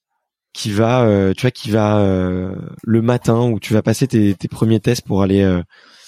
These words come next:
pour aller, euh, pour rentrer dans l'armée, euh, qu'est-ce que tu, qu'est-ce que tu te dirais,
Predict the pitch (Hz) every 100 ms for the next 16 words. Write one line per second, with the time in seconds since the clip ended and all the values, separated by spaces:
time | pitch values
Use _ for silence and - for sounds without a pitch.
0 | - _ _ - 101 101 101 104 95 90
1 | 90 90 90 92 - - - - - _
2 | _ - _ _ - 101 107 - 120 104
3 | 98 104 160 - - - - - - 101
4 | 95 90 92 - _ _ _ _ 151 -
5 | 175 - _ _ _ _ - - 147 117
6 | 104 101 98